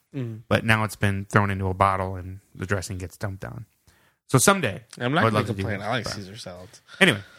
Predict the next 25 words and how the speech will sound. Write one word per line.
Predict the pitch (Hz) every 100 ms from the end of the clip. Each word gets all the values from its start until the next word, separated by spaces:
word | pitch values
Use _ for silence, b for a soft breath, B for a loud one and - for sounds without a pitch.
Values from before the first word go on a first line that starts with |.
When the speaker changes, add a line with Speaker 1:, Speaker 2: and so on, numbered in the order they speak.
| B B B -
Speaker 1:
But | 135
this | 175 180
one | 185
was | 156
delicious, | 127 110 104 104 98 -
and | - 117
they | 117
made | 117 117
it | 120
all | 117
from | - 117
scratch, | - 117 110 107 - - -
and, | 127 110 107 107 101
um, | 104 101 101 98 101 -
they | 117 110
had | 113 113 117 123 b b b b _ -
this | 123
special | - - 120 120 143
type | - 127 120
of, | 110 104 -
they | 160 117
had, | 156
like, | 156 117
roasted | 107 104 113 135 - - 175 202 -
peppercorns | 151 165 156 160 156 175 190 -